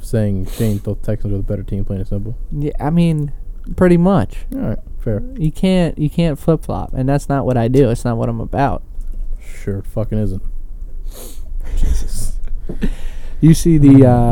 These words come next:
Speaker 1: Ay.
Speaker 2: national championship game?
Speaker 1: I did not,
Speaker 2: For
Speaker 1: but I heard
Speaker 2: N C A A football?
Speaker 1: I heard Clemson won.
Speaker 2: Clemson played so well defensively. Alabama played so bad defensively.
Speaker 1: Bama stinks.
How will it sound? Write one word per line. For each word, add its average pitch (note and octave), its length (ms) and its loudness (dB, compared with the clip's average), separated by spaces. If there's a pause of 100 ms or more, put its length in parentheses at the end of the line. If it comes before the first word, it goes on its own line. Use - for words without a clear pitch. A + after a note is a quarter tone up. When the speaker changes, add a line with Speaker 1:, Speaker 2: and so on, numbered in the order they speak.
(120)
Speaker 1:
Ay. - 120 -4 (340)
Speaker 2:
national B2 500 2
championship C3 420 2
game? F3 220 -2 (580)
Speaker 1:
I A2 60 -4
did G#2 80 0
not, G#2 240 0 (140)
Speaker 2:
For B2 160 4
Speaker 1:
but A#2 100 4
I A#2 40 6
heard B2 80 4
Speaker 2:
N A#2 60 6
C B2 340 6
A B2 220 6
A B2 240 6
football? D#3 680 4 (120)
Speaker 1:
I B2+ 80 2
heard A#2 220 0
Clemson - 500 -4 (280)
won. - 200 -6 (260)
Speaker 2:
Clemson A#2 680 0 (160)
played A2 580 -2 (220)
so - 480 2
well A2+ 300 4
defensively. A2 600 -2
Alabama A2 760 0 (100)
played A2 320 -2
so G#2+ 280 0
bad E2+ 400 -4
defensively. - 480 -2
Speaker 1:
Bama A#2+ 260 0
stinks. - 880 -6